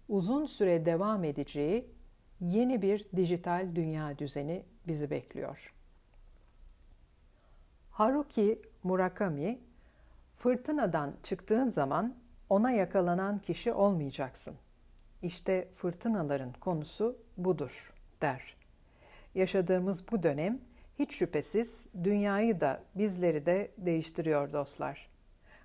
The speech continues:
Bu değişime karşı kürek çekmek yerine mevcut durumu iyi görmeye çalışarak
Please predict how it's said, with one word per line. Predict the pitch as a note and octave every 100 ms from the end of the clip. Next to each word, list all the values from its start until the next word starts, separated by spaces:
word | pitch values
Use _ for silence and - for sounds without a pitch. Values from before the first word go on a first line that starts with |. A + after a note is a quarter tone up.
| -
Bu | G#3
değişime | F#3 F3 F3 F3+ F#3
karşı | F#3 D#3+ D#3 E3
kürek | - F#3 G3+
çekmek | - D3+ C#3+ C#3 -
yerine | D3 C#3 D#3 A3 - - - - -
mevcut | F3+ F3+ F3+ A#3+ -
durumu | D#3+ D3+ C#3+ -
iyi | F#3+ G#3+
görmeye | F3+ D#3+ C#3+ C#3+ C#3
çalışarak | E3 D3 - E3+ C#3+ F#3+ -